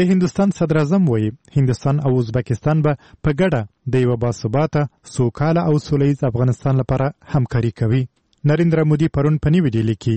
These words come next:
یوه کنفرانس ته چې د ازبکستان ولسمشر شوکت میرزیایف هم ورسره و، د افغانستان سوله د سیمې له سولې او ثبات سره تړلې وبلله.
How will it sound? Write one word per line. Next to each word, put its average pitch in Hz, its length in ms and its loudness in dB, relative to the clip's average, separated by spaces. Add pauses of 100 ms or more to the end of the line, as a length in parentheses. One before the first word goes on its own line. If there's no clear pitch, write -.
یوه 117 180 0
کنفرانس 135 400 0
ته 143 120 0
چې 147 160 -2 (340)
د 185 120 2
ازبکستان 131 520 -2
ولسمشر 123 680 0 (240)
شوکت 131 500 -2
میرزیایف 123 640 0 (120)
هم 131 140 0
ورسره 117 380 -2
و، 156 80 2 (380)
د - 60 0
افغانستان 170 400 0
سوله 175 380 0 (420)
د 123 40 2 (100)
سیمې 143 260 2
له 113 60 0 (100)
سولې 160 240 2 (340)
او 175 100 2
ثبات 117 440 -2
سره 127 220 -2 (140)
تړلې 139 300 2
وبلله. 117 440 0